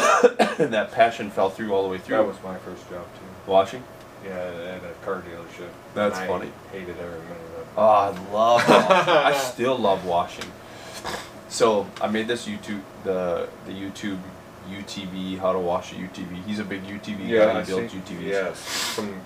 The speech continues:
Speaker 2: some
Speaker 1: And
Speaker 2: awesome U-, U T Vs.
Speaker 1: And he happened to, um, just be YouTubing. He had some issues with the, the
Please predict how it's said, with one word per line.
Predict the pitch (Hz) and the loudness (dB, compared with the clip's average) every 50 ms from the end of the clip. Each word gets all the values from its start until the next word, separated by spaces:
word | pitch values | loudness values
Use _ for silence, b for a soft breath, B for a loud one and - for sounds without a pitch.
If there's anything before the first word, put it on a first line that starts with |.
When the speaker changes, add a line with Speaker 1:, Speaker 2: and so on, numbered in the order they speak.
| - | -12
Speaker 2:
some | - - 131 131 | -4 0 4 10
Speaker 1:
And | 143 | 10
Speaker 2:
awesome | 147 156 170 165 - - 131 120 110 107 107 | 10 10 10 8 4 2 -8 -8 -6 -6 -6
U-, | 110 110 110 - - - 107 104 | -8 -8 -10 -14 -16 -16 -12 -10
U | 104 104 | -10 -10
T | 101 98 98 95 | -10 -10 -12 -12
Vs. | 92 90 85 87 95 - - - - 107 | -12 -12 -12 -12 -14 -14 -16 -10 -4 -2
Speaker 1:
And | 107 107 | -2 -2
he | 113 127 127 131 | -2 -2 2 6
happened | 123 120 117 - 123 120 113 107 - | 8 8 8 6 4 -2 -4 -4 -6
to, | - 120 110 110 107 104 101 | -4 -2 -2 0 0 2 2
um, | 101 98 95 95 95 95 92 - - - - 104 104 | 2 2 2 2 0 -2 -8 -10 -12 -14 -12 -12 -8
just | 104 113 113 110 - | -2 -2 -2 -2 -2
be | 117 110 104 | -4 -4 -2
YouTubing. | 104 107 117 131 127 - - 113 104 107 101 101 104 104 107 - - - | 0 0 0 0 -2 -2 -4 -4 -2 -2 -4 -6 -6 -10 -12 -12 -14 -16
He | - - 135 127 | -8 -6 0 4
had | 127 120 117 | 4 4 4
some | - 117 92 101 | 2 -2 -4 -4
issues | 110 - - 107 98 95 | -6 -4 -6 -6 -6 -4
with | 95 95 92 - - - - - - - - - | -6 -6 -6 -8 -16 -18 -18 -18 -18 -16 -16 -12
the, | - 85 - - - - - - - - | -12 -12 -12 -14 -16 -16 -18 -18 -14 -8
the | 95 90 87 87 82 - - - - - - | -4 -2 -2 -2 -2 -4 -4 -6 -6 -6 -8